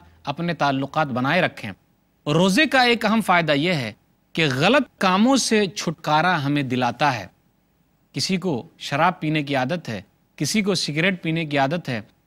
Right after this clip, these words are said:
किसी को और कुछ काम करने की आदत है,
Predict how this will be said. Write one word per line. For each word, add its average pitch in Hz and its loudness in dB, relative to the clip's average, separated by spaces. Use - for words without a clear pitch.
किसी 240 2
को 240 2
और 233 4
कुछ - -6
काम 202 0
करने 185 -2
की 165 -4
आदत 147 0
है, 113 -6